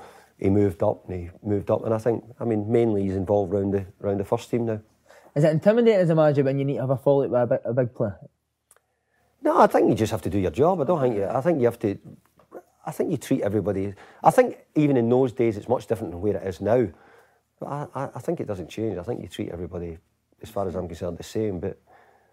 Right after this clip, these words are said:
Speaker 1: there'll be others who maybe you have to, you have to change a little bit.
Speaker 2: Uh-huh. Uh, you know, proud guys like Stubbs, Neville, Graham Alexander, James McFadden, David Weir, all going into coaching and management.
Speaker 1: Aye.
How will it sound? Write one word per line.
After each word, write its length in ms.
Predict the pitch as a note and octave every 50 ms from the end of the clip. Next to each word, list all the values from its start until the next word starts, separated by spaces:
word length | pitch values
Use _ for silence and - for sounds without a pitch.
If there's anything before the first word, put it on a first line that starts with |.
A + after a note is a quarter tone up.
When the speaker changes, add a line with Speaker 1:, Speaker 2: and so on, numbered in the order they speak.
| _ _ _ _
Speaker 1:
there'll 120 | - G#2+ G#2
be 160 | - G2 G2
others 240 | G2 G#2 G#2 F#2 -
who 180 | - F#2 F2+ E2+
maybe 300 | F2 F2+ F#2 F#2 E2+ F2+
you 120 | D#2+ E2
have 200 | E2 E2 E2+ - -
to, 80 | - D#2
you 220 | E2 F#2+ - F#2+
have 120 | E2+ D#2+ -
to 100 | - E2
change 280 | - - - F2 E2+ E2
a 40 | D#2
little 240 | D#2+ E2+ - - -
bit. 360 | F2+ - - - _ - A#2+
Speaker 2:
Uh-huh. 800 | A2+ G#2+ G#2+ F#2+ F#2 F2+ F2+ _ - - - - - - - -
Uh, 160 | D3 D3+ D#3 D3+
you 100 | C#3+ D3+
know, 120 | D#3+ F3+ F#3+
proud 380 | D#3+ - F#3+ G3+ G#3 E3+ - - - _ _ _
guys 240 | - D3+ D#3+ E3 D3+
like 160 | D#3 C#3 A#2+
Stubbs, 500 | - - - F#3 F3+ E3+ C#3+ - - - - -
Neville, 600 | - B2+ D3+ D#3+ E3+ D#3+ E3 E3 E3 D#3+ C#3+ C#3 A#2+
Graham 240 | D3 D3+ D#3 D#3+ D#3
Alexander, 680 | D3 D3+ D3+ C3+ C#3 C3+ D3+ D3+ D3+ D#3 D#3 D3+ D3
James 300 | C3+ B2+ - C#3+ D3+ C#3+
McFadden, 580 | C#3 A#2+ A#2 - - C#3+ D3 D3 C#3+ C#3 C#3 B2+
David 320 | C#3+ D3 D#3 D3 D3 C3
Weir, 280 | C#3 D3 D3+ D3 C#3 - - - _ _ _
all 180 | - - C#3+ D3+
going 140 | D3 D3+ C#3+
into 120 | G#2+ -
coaching 340 | - - E3 D#3+ D#3+ - D3
and 100 | C#3+ C#3+
management. 500 | C#3+ C#3+ D3 D3 C#3+ C#3+ D3+ C#3 G#2+ -
Speaker 1:
Aye. 260 | A2+ A2 A2+ A#2 A#2+